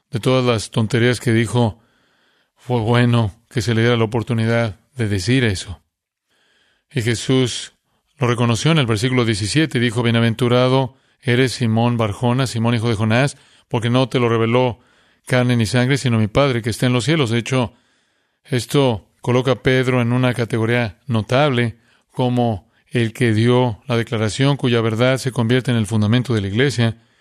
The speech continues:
Él le dice a Pedro en el versículo dieciocho, "Tú eres Pedro, y sobre esta roca edificaré mi iglesia, y las puertas del Hades no la, no prevalecerán contra ella. Te daré las llaves del reino de los cielos, y todo lo que ates en la tierra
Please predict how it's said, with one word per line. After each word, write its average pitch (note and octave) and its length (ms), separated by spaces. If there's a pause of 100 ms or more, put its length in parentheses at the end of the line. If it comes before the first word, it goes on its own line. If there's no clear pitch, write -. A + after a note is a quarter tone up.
(180)
Él A#2 120
le A#2 80
dice A#2 220
a A2 80
Pedro B2 240
en A#2 60
el A2 80
versículo A2+ 400
dieciocho, A#2+ 640 (500)
"Tú A#2 120
eres G#2+ 180
Pedro, B2+ 560 (360)
y B2 40
sobre A2+ 260
esta A#2 240
roca B2 380
edificaré A2+ 400
mi A#2+ 100
iglesia, B2 360
y B2 40
las A2 140
puertas B2 340
del A2 160
Hades B2+ 440 (520)
no A#2+ 540 (440)
la, A#2 420 (760)
no B2+ 320
prevalecerán B2 600
contra A#2+ 320
ella. D3 300 (140)
Te B2 80
daré A#2+ 160
las B2 160
llaves B2+ 200
del A#2 140
reino B2 220
de A#2 40
los G#2+ 120
cielos, C#3 300
y A#2 60
todo C3 180
lo A#2 100
que C3 80
ates B2 240
en A#2+ 100
la A2 140
tierra C#3 460